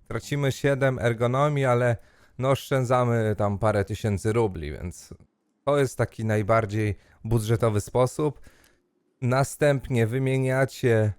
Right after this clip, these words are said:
y, tu szynę montażową. I do tego, wiadomo, jeśli chodzi o celownik, to już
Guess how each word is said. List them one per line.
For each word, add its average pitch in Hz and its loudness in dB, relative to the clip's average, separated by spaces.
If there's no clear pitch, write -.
y, 110 -2
tu 139 -4
szynę 127 -2
montażową. 139 0
I 143 -6
do 107 -2
tego, 117 2
wiadomo, 120 0
jeśli 117 -2
chodzi 139 4
o 117 4
celownik, 120 2
to 120 2
już 110 -4